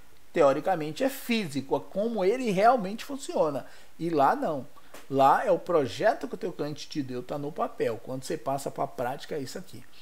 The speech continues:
Ramos, então, pra você entender aqui a separação, Ramos, eu vou circular aqui, não só pro Ramos, pra todos vocês, mas como ele foi aquele que me inspirou a fazer esse vídeo, eu tô falando o nome dele.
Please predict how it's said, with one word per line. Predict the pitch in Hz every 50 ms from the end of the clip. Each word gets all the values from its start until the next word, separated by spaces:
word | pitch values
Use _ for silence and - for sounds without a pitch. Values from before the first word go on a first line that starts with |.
| - - - - - - - - - - - - - -
Ramos, | - 190 254 247 180 147 135 123 127
então, | 175 185 180 - 220 240 247 214 135 - - - - - - - - - - - - - - - - -
pra | - - 190
você | 196 196 185 - 214
entender | 202 196 175 180 160 151 143 175 196 202 180
aqui | 185 156 - - 208 196
a | 202 196
separação, | - 208 190 - 208 196 196 190 185 - - 139 127 117
Ramos, | 113 110 107 110 107
eu | 131 151 147
vou | 170 214 233
circular | - - 226 190 - - 160 151 143
aqui, | 131 - -
não | 208 269 285
só | - - 131
pro | 117 - 226 214
Ramos, | 127 139 139 139 - 269 -
pra | - - 139 120
todos | - - - 117 117 120 120
vocês, | 143 185 190 185 - 156 147 151 180 - - - - - - - - -
mas | - -
como | - - 233 220 190 170
ele | 156 147 151
foi | 147 - 156 147 143
aquele | 139 139 - 143 135 135
que | 135 - 151
me | 135 131 127 131 139 131 131 127 120 104 143
inspirou | 151 135 - - - 147 131 135 147
a | 143
fazer | 147 151 135 123 135
esse | 139 139 - 240
vídeo, | 180 139 196 226 247 208 151 135
eu |
tô | 135 160
falando | 156 - - 196 165 143 135 151 165
o | 190
nome | 190 180 170 180 175
dele. | 139 110 -